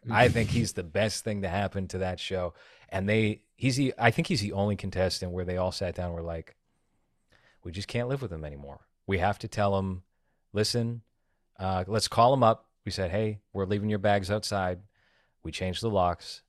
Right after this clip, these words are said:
Speaker 1: Sorry, Puck. You didn't break any rules technically, but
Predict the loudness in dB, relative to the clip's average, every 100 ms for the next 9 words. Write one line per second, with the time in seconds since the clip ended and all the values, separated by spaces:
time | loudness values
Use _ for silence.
0 | _ _ 0 4 4 4 0 -2 -4 -16
1 | _ _ _ _ _ -4 -2 0 2 4
2 | 6 6 2 2 2 2 2 2 2 2
3 | -4 -6 -6 -6 -8